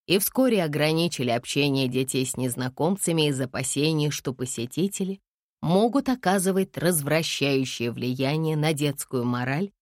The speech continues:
и сбивать их с пути надлежащей подготовки к будущей жизни. Когда в госпиталь допускали посетителей, распорядители настаивали на том, чтобы не допускать никаких фамильярных замечаний при детях,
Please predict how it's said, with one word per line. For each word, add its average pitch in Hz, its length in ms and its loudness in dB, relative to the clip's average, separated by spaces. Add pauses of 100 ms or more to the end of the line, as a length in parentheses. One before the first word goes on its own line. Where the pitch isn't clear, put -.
(320)
и 214 140 4
сбивать 196 480 2
их 202 100 -2
с - 80 -4
пути 165 460 0
надлежащей 139 760 0
подготовки 120 840 -6 (180)
к 143 140 -4
будущей 139 540 -2
жизни. 123 420 -6 (1080)
Когда 143 360 2
в 120 80 -6
госпиталь 151 640 -4 (300)
допускали 165 600 0
посетителей, 143 920 -4 (280)
распорядители 190 920 2
настаивали 143 640 0
на 127 200 0
том, 180 300 0
чтобы 208 460 2
не 240 140 4
допускать 160 800 -2
никаких 147 500 0
фамильярных 147 880 0
замечаний 131 760 0
при 131 240 0
детях, 127 540 -6